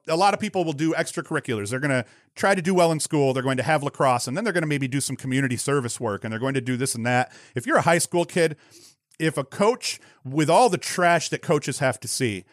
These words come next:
on kids' social media, because even smart kids end up being dumb on social media at times, look at your social media as another tool to get yourself recruited. Game your social media. Uh, put a picture up of you helping your little sister do her homework.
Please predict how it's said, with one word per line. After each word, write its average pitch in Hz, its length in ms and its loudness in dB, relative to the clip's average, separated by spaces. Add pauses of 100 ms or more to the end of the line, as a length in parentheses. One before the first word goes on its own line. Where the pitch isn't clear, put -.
(180)
on 123 200 -2
kids' 139 300 -4
social 127 320 -2
media, 107 340 -2
because 123 280 -6
even 175 280 -4
smart 147 360 -2
kids 113 280 -6
end 113 120 -4
up 113 120 -6
being 110 220 -4
dumb 120 220 -2
on 110 120 -2
social 110 320 -6
media 123 260 -2
at - 80 -6
times, 135 400 -4 (540)
look 127 280 0
at 196 80 -2
your 160 120 2
social 165 320 0
media 143 320 2
as 123 160 0
another 127 260 0
tool 147 380 0
to 127 100 -8
get 127 180 -4
yourself 123 300 -4
recruited. 110 540 -6
Game 196 360 -2
your 170 160 4
social 165 360 -2
media. 147 340 -4 (240)
Uh, 131 180 2
put 202 220 0
a 185 40 -2
picture 202 360 0
up 139 160 2
of 123 80 -10
you 160 240 0 (200)
helping 185 300 2
your 170 140 4
little 170 180 2
sister 190 360 -2
do 143 140 0
her 135 100 2
homework. 160 500 0